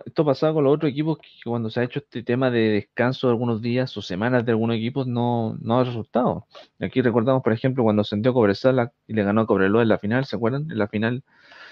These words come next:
en, en Calama, bueno, ahora en las, cuando fue el est-, bueno, el tema del estallido, se hizo esta, esta liguilla final que se hizo aquí, cerquita mío del Estadio Nacional,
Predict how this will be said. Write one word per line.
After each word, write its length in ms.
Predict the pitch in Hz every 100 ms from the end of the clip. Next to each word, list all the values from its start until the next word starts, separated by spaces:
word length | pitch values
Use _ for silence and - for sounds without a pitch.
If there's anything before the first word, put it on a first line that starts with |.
| - -
en, 360 | 104 98 87
en 100 | 85 95
Calama, 600 | 101 120 143 147 147 147
bueno, 180 | - 92
ahora 240 | - 110 110
en 80 | 101
las, 180 | -
cuando 280 | - 113 98
fue 120 | 95
el 60 | 113
est-, 220 | 110 _
bueno, 180 | 123 -
el 100 | -
tema 160 | - 98
del 80 | 90
estallido, 380 | - 104 123 120
se 120 | 113
hizo 160 | 107
esta, 360 | 113 - 104 98
esta 260 | - 110 101
liguilla 460 | 101 110 123 120
final 360 | 107 104 113 135
que 120 | 123
se 120 | 127
hizo 120 | 123
aquí, 280 | 117 123 127
cerquita 480 | 127 107 - - 117
mío 200 | 120 123
del 160 | 113 107
Estadio 220 | - 110
Nacional, 380 | 107 107 139